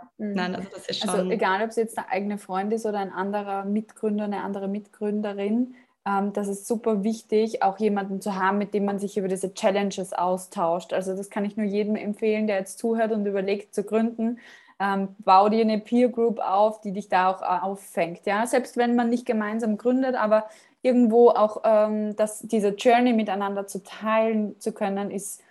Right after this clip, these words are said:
Speaker 1: super wichtig. War es für mich am Anfang als Unternehmerin auch mega. Also ich war dann auch bei den Female Founders und so weiter, weil ich einfach den Kontakt zu anderen Gründerinnen total genossen habe.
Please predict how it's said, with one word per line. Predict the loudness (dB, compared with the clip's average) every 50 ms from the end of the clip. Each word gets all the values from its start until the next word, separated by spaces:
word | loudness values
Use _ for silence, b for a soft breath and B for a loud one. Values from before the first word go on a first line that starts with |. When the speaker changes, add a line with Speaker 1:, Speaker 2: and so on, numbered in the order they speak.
| b b
Speaker 1:
super | b -2 -2 0 0 0 0
wichtig. | 0 -2 -2 -2 -4 2 4
War | 4 4 4
es | 4 -2
für | 0 0
mich | 0 0 -2 -4 -8
am | -6 -6 -4 -4 -2 -2 0 0 0 -2 -2
Anfang | -2 -2 -2 -2 -2 -2 -2 -2
als | -2 -2
Unternehmerin | -2 -4 -2 -2 -2 -2 -2 0 -2 -2 -2 -4 -6 -6 -2
auch | 0 2 2 2 0 -2 -4
mega. | -4 -2 -2 -4 -4 -4 -6 -6 -6
Also | -8 -10 -10 -12
ich | -8 -6
war | -6 -6
dann | -4 -8
auch | -8 -8
bei | -8 -8
den | -8 -8 -6
Female | -2 0 0 0 0 -2
Founders | -4 -4 -6 -6 -4 -6 -6 -8 -8 -6
und | -8 -6
so | -6 -4 -4
weiter, | -4 -4 -4 -4 -6 -6 b b b b b b b
weil | _ -2 -2
ich | -2 -2
einfach | -4 -4 -4 -4 -8 -6
den | -6 -6 -4 -4
Kontakt | -6 -10 -10 -4 -2 -2 -2 -2 -4
zu | -6 -4
anderen | -2 -2 -2 -2 -2 -4 -4 -4
Gründerinnen | -4 -2 -2 -2 -2 -2 -4 -4 -4 -4 -6 -8
total | -8 -4 -4 -2 -2 -2 -4
genossen | -4 -4 -2 -2 -4 -4 -6 -10 -10 -10
habe. | -10 -12 -12